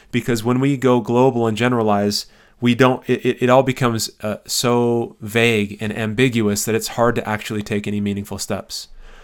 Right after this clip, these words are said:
And so I feel for the women who, who can relate to this particular wife, because I think many women can. And I also feel for the husbands who just in their core, uh,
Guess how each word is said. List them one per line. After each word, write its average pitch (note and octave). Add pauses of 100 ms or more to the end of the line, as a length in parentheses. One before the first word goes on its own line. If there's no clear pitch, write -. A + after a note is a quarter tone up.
(420)
And B2
so B2+
I A#2+
feel D#3+
for D3
the B2
women C3+
who, A#2+
who A#2+
can A2
relate A#2+
to B2
this A2
particular A#2
wife, A2 (720)
because A#2
I A#2+
think B2+
many A2+
women A2+
can. G#2 (960)
And G#2+
I A2
also A#2
feel C3
for A2+
the G#2+
husbands A2 (480)
who C3
just A#2+ (340)
in C3+
their A#2
core, A2+ (1040)
uh, G2+